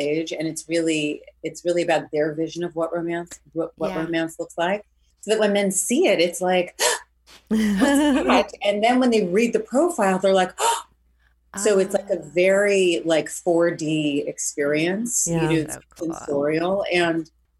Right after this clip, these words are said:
Speaker 1: one of the things that I think women get told a lot is that if they're alpha women,
Speaker 2: Mm-hmm.
Speaker 1: right?
Speaker 3: Mm-hmm.
Speaker 1: Which who here is an alpha woman?
Speaker 3: Hello.
Speaker 2: Have a little bit of it,
Speaker 1: Yeah,
Speaker 2: yes.
Speaker 3: There's two,
Speaker 1: hello.
Speaker 3: yes.
Speaker 2: Yes, yes.
Speaker 1: Alpha women often get taught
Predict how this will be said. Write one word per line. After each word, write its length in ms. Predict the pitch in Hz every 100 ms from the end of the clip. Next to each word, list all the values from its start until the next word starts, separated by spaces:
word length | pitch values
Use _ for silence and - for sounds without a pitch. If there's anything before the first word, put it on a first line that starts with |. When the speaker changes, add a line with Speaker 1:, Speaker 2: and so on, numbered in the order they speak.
| _
Speaker 1:
one 300 | - 180 240
of 100 | 330
the 120 | 349
things 180 | 330 247
that 80 | 196
I 60 | 175
think 180 | 185 170
women 200 | 165 160
get 160 | 151
told 280 | - 160 160
a 40 |
lot 340 | 147 147 143 -
is 160 | 160 156
that 160 | 165 -
if 120 | 170
they're 180 | 175 156
alpha 260 | 151 143 175
women, 480 | 170 190 220 294 302 _ -
Speaker 2:
Mm-hmm. 280 | 135 151 143 - _ _ _
Speaker 1:
right? 380 | 175 175 269 - -
Speaker 3:
Mm-hmm. 220 | 135 139
Speaker 1:
Which 360 | - - - - _ _ _ _ _ _ _ _ -
who 80 | 240
here 180 | 220
is 120 | 196 185
an 80 |
alpha 200 | 165 156
woman? 460 | 165 160 165 196 240 _ _ _ _ _ - - _
Speaker 3:
Hello. 160 | 165 175
Speaker 2:
Have 220 | 214 220
a 100 | 202
little 200 | 202 202
bit 160 | 143 139
of 120 | 131
it, 120 | 131
Speaker 1:
Yeah, 200 | 254 269
Speaker 2:
yes. 20 |
Speaker 3:
There's 320 | 277 277 240 233
two, 60 |
Speaker 1:
hello. 160 | 311 311
Speaker 3:
yes. 340 | - - - 240
Speaker 2:
Yes, 60 | -
yes. 240 | 156 147
Speaker 1:
Alpha 320 | 202 277 320 330
women 320 | 285 220 202 185
often 320 | 175 - 254
get 220 | 247 233
taught 460 | - 165 147 147